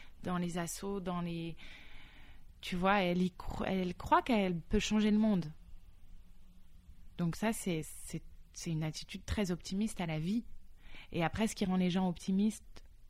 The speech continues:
globalement, j'ai remarqué, c'est, euh, alors, c'est pas les mêmes choses en Arabie Saoudite, mais ici, c'est, hum, euh, ouais, c'est le, le fait de créer. Enfin, ça les rend joyeux.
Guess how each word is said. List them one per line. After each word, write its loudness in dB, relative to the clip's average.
globalement, 8
j'ai 2
remarqué, 2
c'est, -4
euh, -4
alors, -6
c'est -12
pas 2
les 6
mêmes 4
choses 0
en 2
Arabie -2
Saoudite, -4
mais 6
ici, 0
c'est, -2
hum, -2
euh, 0
ouais, 4
c'est -2
le, 2
le -2
fait 0
de 6
créer. 2
Enfin, 2
ça 0
les 4
rend 2
joyeux. 4